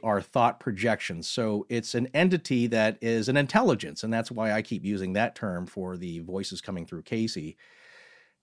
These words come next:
And because they are also part of the creative force, they had some creative force themselves.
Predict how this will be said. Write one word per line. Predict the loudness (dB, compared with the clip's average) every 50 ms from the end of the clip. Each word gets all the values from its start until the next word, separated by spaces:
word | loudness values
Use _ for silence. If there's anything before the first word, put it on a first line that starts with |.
| _ _ 4
And | 4 6 6
because | 4 6 6 6 8 8
they | 8 8 8
are | 8 8 8
also | 8 6 6 6 4 2
part | 4 4 4 4
of | 6 4
the | 2
creative | 0 2 4 6 6 6 6 4 2
force, | 2 2 2 2 2 0 -2 0
they | 2 2 4 6
had | 4 4 4 2
some | 0 -2 2
creative | 2 2 4 4 2 0
force | 2 0 0 0 0
themselves. | 0 0 0 0 2 2 4 4 4 0 -4 -8 -12 -16